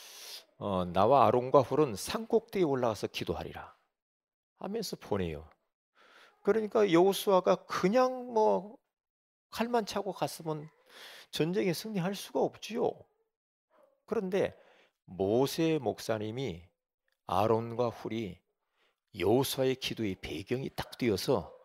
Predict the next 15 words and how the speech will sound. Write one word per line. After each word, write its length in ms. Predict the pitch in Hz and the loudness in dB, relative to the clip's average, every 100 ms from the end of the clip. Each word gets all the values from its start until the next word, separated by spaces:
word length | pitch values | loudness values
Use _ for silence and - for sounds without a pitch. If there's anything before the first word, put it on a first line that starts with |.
| _ | _
기도로 380 | - 127 127 117 | -2 0 0 -2
밀어주는 540 | 92 110 135 110 82 | 0 4 4 2 -8
겁니다. 420 | - - _ - _ _ _ | -12 -20 _ -20 _ _ _
산 220 | - - 147 | -16 -14 -6
꼭대기에 360 | 139 - - | -8 -8 -14
올라가. 200 | - - _ _ _ _ - - - - - _ | -16 -20 _ _ _ _ -20 -20 -20 -20 -20 _
그래서 380 | 214 220 202 185 | 4 4 6 6
모세가 560 | 151 170 - 185 180 | 6 6 4 6 6
손이 320 | 170 175 165 | 6 2 0
올라가면은 840 | 160 143 139 139 139 139 165 208 349 _ _ _ _ _ _ _ _ - | 2 4 6 6 4 2 0 -2 -6 _ _ _ _ _ _ _ _ -4
이스라엘이 840 | 110 - 113 101 92 92 78 73 | -2 0 2 4 2 0 -4 -6
이기고, 340 | - - - _ _ _ _ _ _ - _ - | -12 -20 -20 _ _ _ _ _ _ -20 _ -6
모세의 680 | 95 120 151 147 175 170 | 4 6 6 6 6 6
손이 400 | 156 165 165 165 | 4 0 0 0
내려오면은 600 | 131 143 170 175 170 208 | 2 6 6 6 4 2